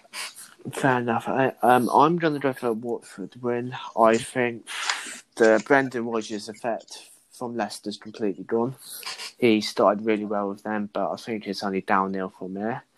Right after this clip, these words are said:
It's gonna be, I know it's happened in a shorter time frame, but it's gonna be similar to how his time at Liverpool ended. Um, but yeah, as I said o-,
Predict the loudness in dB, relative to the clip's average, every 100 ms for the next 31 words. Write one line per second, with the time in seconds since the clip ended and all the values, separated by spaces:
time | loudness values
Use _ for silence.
0 | _ _ -16 -4 0 0 2 0 -2 _
1 | 0 2 2 -2 -4 -8 -8 -8 -8 -4
2 | 0 0 0 -4 -4 -4 -2 -4 2 4
3 | 2 -2 -6 -6 -8 -6 -4 -6 -6 -6
4 | -4 -4 -4 -4 -6 -12 _ _ _ _
5 | -4 2 2 2 0 0 -2 -8 -8 -6
6 | -4 0 0 0 -8 -18 -20 -20 -20 -12
7 | 2 6 6 4 -4 -12 -20 -20 -20 _
8 | 0 4 4 2 0 0 2 0 2 2
9 | 2 -2